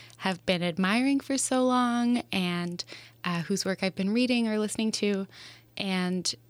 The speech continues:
it's been, it's been a great excuse to just sit and talk to someone for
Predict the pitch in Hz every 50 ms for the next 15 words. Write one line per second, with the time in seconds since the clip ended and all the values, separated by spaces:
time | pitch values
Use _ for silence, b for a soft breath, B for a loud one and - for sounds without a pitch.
0 | _ _ - 202 202 - - - - - 190 185 180 175 180 - - - 208 -
1 | - - 226 214 - 214 214 208 - - - - 214 202 190 - - - 180 -
2 | 175 175 165 - - - - - _ _ _ _ - - _ _ _ _ _ -
3 | - - - - - - 175 - 190 196 - 277 - - 180 175 170 175 170 -
4 | - 190 180 175 180 175